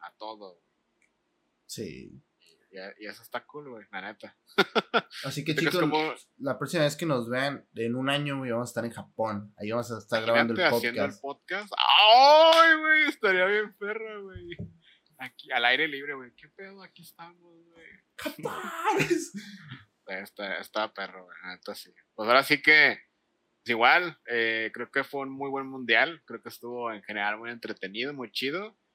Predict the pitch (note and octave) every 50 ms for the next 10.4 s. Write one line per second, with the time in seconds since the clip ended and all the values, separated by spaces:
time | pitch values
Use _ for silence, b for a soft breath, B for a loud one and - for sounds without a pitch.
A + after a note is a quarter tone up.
0 | _ _ _ _ _ _ _ _ - A2+ A2 A2 A2 A2 A2+ G#2 A2+ A#2+ C#3 F3
1 | G#3 G3+ - G3+ F#3 E3 - C3+ C#3 D3+ D#3 C#3 C3+ C#3 D3 D3 - D3+ D3 -
2 | D3 D3 C#3+ D3 D3 D3 C#3 C#3 C3+ A#2+ - _ _ - A2 G#2+ G#2 G2+ G2 G2
3 | G2 G2 G2 G2 F#2+ F#2+ F#2+ F#2+ F#2+ F#2+ F#2+ F#2 F#2 F#2 _ _ _ _ _ _
4 | _ _ _ _ _ _ A2 - - C#3+ C3+ B2+ G#2+ G#2 A2+ A#2+ B2+ C3 - -
5 | B2 B2 B2+ B2+ A#2+ - G#2+ G2+ G#2 A#2 B2 - _ - - - G2 F#2+ F#2 F#2+
6 | A2 C3 D#3 D3+ _ - - _ - G2+ G#2 G#2+ A2 - - A#2 A2+ G#2 A2+ C3+
7 | E3 F3+ F#3 - A#3 C4 C#4 _ _ _ _ _ _ _ _ _ _ _ _ _
8 | _ _ _ - G2 G#2 G#2 G#2 G2 G2 G2+ B2+ C#3 D#3+ F3 F3+ D#3+ D3+ D#3 D3+
9 | - D3+ D3 C#3 B2 A2+ - B2 B2 C3 C#3 C3+ G#2+ A2+ A2+ G#2 - - - B2
10 | C3 C#3+ D3+ D#3+ F3+ F#3 F3+ F3